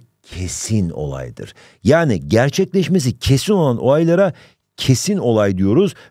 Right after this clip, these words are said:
ve olasılığı yüzde yüz. Mesela yüzde yüz bu sene şampiyonuz. Yani bir kimse bilemez tabii de. Yani bugün yüzde yüz yağmur yağacak. Olasılık kesin yüzde yüz. Yani, e, dolayısıyla,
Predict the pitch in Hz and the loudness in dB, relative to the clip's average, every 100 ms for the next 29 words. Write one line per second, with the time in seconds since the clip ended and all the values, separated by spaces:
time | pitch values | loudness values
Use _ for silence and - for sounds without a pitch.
0 | - 151 202 - _ - 123 170 160 190 | 2 2 4 -2 _ 0 2 2 0 0
1 | 185 202 185 - 85 92 113 170 180 151 | 4 4 2 -4 -4 2 6 6 6 4
2 | 190 190 175 196 113 87 95 127 101 - | 6 6 6 4 2 -2 0 2 2 -4
3 | _ _ 107 202 262 196 233 247 196 185 | _ _ 4 6 6 4 4 4 2 0
4 | - 202 185 180 160 143 117 85 - _ | 2 2 2 0 0 0 0 -2 -6 _
5 | - 50 - 73 95 123 123 123 95 110 | -20 -16 -14 -6 -2 -2 -2 -4 -2 -2
6 | 107 80 131 175 107 - - - 113 107 | -2 -4 -2 0 0 -2 -20 -2 0 0
7 | 101 190 196 165 202 202 160 208 202 165 | 0 -2 0 0 0 0 0 2 2 2
8 | 202 220 160 185 175 180 160 117 87 78 | 2 2 2 2 2 2 2 2 0 -4
9 | - - 120 110 - 120 - 117 98 98 | -8 -6 -4 -4 -6 -8 -6 -6 -4 0
10 | 135 117 104 90 80 113 110 - - _ | 2 2 2 0 0 0 0 -4 -14 _
11 | _ 104 104 151 202 196 214 208 117 | _ -2 0 2 2 2 0 2 2